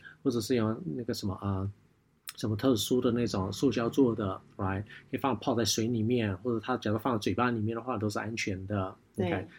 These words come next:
Speaker 1: 这种书的话，其实对小朋友来讲的话呢，其实都还不错，都也很刺激。OK？有些的话呢，那个，啊，可能它那个上面的话呢，触觉上面的话呢，就有可能不同的材质。OK？这些书的话呢，让小朋友的话呢，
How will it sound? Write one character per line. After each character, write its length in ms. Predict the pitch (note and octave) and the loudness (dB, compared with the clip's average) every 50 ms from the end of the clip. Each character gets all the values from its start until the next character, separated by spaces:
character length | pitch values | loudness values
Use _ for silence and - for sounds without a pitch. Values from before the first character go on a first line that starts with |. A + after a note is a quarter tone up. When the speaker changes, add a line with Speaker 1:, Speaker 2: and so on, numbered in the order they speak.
| - _ | -18 _
Speaker 1:
这 100 | - A3 | 2 4
种 140 | G#3+ D#3 - | 4 4 2
书 160 | - - C#3+ | 2 0 0
的 40 | C3+ | 2
话， 160 | C3+ C#3 C3 | 2 0 0
其 140 | A2 - B2 | 0 0 -2
实 100 | A#2 A#2 A2 | -2 -2 2
对 120 | - C3+ | 2 2
小 160 | - - G#2 | 2 2 -2
朋 120 | G2+ - B2 | -4 -4 -2
友 80 | A2 | -2
来 120 | G2 G2 G#2+ | 0 0 0
讲 200 | G#2 - F#2 F2+ | 0 -2 -6 -6
的 60 | F#2+ | -6
话 140 | G2+ A#2+ A2 | -4 -2 -2
呢， 80 | G2 G2 | -2 -4
其 160 | - - G#2+ | -4 -4 -4
实 80 | G2 G#2 | -2 0
都 120 | G#2+ G2+ | 0 0
还 160 | G2 - G2+ | -2 -2 -6
不 140 | - - - | -8 -8 -8
错， 380 | G2 - - - A#2 G2+ F#2+ - | -10 -8 -6 -4 -2 -2 -4 -4
都 140 | - A2 G#2+ | -4 -2 0
也 160 | G#2+ G2+ G2+ | 0 0 0
很 120 | G2 F#2+ F#2 | -2 -4 -6
刺 200 | - - - G#2+ | -6 -6 -4 -4
激。 360 | G2 - - G#2 F#2+ F#2 G#2 A2 - - - | -4 -4 -2 -2 -2 -2 -4 -6 -10 -10 -8
OK？ 240 | G#2+ G2 - G2 F2+ - - - - - - - - | -8 -6 -4 -6 -8 -8 -12 -16 -16 -16 -18 -8 -2
有 140 | B2+ A#2 G#2 | 0 2 2
些 160 | - C3+ B2 | 2 2 0
的 80 | A#2+ A#2+ | 0 -2
话 180 | - C#3+ B2+ | -2 -2 0
呢， 220 | A2+ A2+ G#2+ A2 - - _ | 0 0 -2 -4 -4 -8 _
那 200 | - C#4+ G#3 C#3 | -6 -4 -4 -4
个， 160 | B2 B2 A#2+ A#2 | -4 -6 -6 -6
啊， 340 | A2 G#2 G#2 G#2 G#2 - - - - | -4 -2 -2 -2 -2 -6 -8 -12 -14
可 120 | - - | -14 -10
能 80 | G2+ G2 | -10 -8
它 140 | G#2 A#2 A#2 A2+ | -8 -8 -8 -8
那 80 | A#2 | -8
个 60 | A#2 A2 | -10 -6
上 160 | - C#3+ B2+ | -4 -4 -4
面 100 | A#2+ A#2 | -2 -4
的 60 | A2 | -6
话 160 | G2+ A#2+ C3 A2+ | -4 -4 -2 -2
呢， 80 | G#2+ | -2
触 180 | G#2 - - C3+ | -2 -2 -4 -2
觉 180 | - G#2 G2+ | 0 0 -2
上 160 | G2+ - B2+ A2 | -2 -2 -2 -4
面 120 | A2+ A2+ | -4 -4
的 60 | G#2+ | -6
话 160 | G2 C3 B2 | -4 -4 -4
呢， 40 | G#2+ | -2
就 140 | G#2 G#2 G2 | -2 -4 -6
有 40 | F#2+ | -6
可 140 | - - G#2 | -6 -8 -10
能 80 | G2 | -6
不 100 | G2 - | -4 -4
同 180 | A#2+ - G#2 G2+ | -6 -6 -6 -10
的 40 | G2+ | -10
材 240 | - - G2 G2+ | -8 -4 -2 -2
质。 340 | A2 - - - G#2+ G2+ G2+ G#2 - - - - G#2+ | -2 -2 -2 0 0 0 0 -2 -6 -14 -14 -8 -8
OK？ 240 | G2 G2+ - G2 F#2+ - - - - - - | -6 -4 -4 -6 -6 -8 -14 -20 -20 -20 -16
这 100 | - - | 0 4
些 80 | C#3+ C3 | 4 4
书 200 | B2+ - - C#3 | 4 2 2 2
的 60 | C3+ C3 | 2 0
话 160 | - - C3+ | -2 -4 -4
呢， 80 | A#2+ | -2
让 120 | A#2 B2+ A#2 | -2 -2 -4
小 160 | G#2+ A2+ G2+ | -2 -4 -4
朋 140 | G2 - B2 | -2 -2 -2
友 80 | D#3 | -2
的 60 | D#3+ C#3 | -2 -4
话 180 | - C#3 C3 | -4 -4 -4
呢， 80 | A#2+ | -4